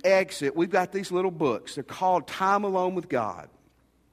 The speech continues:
I was given one of these two days after I became a Christian in college. I'd been in church my whole life. I didn't know how to pray.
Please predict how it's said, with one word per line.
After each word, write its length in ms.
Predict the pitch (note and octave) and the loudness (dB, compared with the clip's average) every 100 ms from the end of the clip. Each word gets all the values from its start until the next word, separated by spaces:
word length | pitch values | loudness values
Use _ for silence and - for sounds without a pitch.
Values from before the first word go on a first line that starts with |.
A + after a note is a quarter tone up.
| - - - - - | -20 -20 -20 -20 0
I 140 | E3+ B3+ | 2 4
was 220 | C#4+ F#3+ | 0 -6
given 340 | G3 A#3+ A3 | -4 -2 0
one 160 | F#3+ E3+ | 0 0
of 80 | C#3+ | 2
these 340 | D3 C#3+ C#3+ | 0 0 -4
two 240 | - A#3 A#3 | -6 -4 0
days 320 | G3+ F#3 E3+ | 0 0 0
after 260 | D3+ - | -2 0
I 100 | D3 | -4
became 340 | D3 C#3+ D3+ C#3+ | -2 -4 -2 -2
a 40 | |
Christian 460 | C#3+ C3 A#2+ - G#2 | -2 -4 -4 -8 -8
in 80 | F#2+ | -8
college. 680 | - A2+ G2+ G2+ F2 - _ - - | -4 -2 -2 -6 -16 -20 _ -16 2
I'd 180 | F#3+ A3 | 2 2
been 140 | G3 | -2
in 80 | D3 | -4
church 340 | - E3+ - | -2 -4 -2
my 100 | D3+ | -4
whole 220 | C3 D3 C3 | -2 -2 -2
life. 220 | A2 D3+ | -2 -2
I 100 | A3 | -2
didn't 160 | A3+ | -2
know 140 | A#2 G#2 | -4 -4
how 120 | G#2 | -6
to 60 | F2 | -8
pray. 480 | - G2+ G2 C#3+ | -6 -4 -4 -6